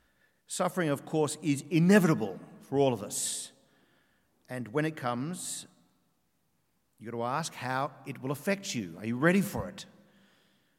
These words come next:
Or should it come your way? Or perhaps you're in the middle of some suffering right now.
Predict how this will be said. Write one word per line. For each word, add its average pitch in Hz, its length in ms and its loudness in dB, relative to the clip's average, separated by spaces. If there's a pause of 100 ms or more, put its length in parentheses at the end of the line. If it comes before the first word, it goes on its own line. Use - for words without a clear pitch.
(320)
Or 110 80 -12
should 107 200 -10
it 104 140 -12
come 104 180 -6
your 104 120 -8
way? 104 360 -10
Or 107 160 -12
perhaps - 600 -12
you're 110 120 -6
in 104 60 -4
the 107 60 -2
middle 123 300 -2
of 95 80 -10
some - 160 -12
suffering 107 480 -8
right 101 260 -6
now. 113 440 -6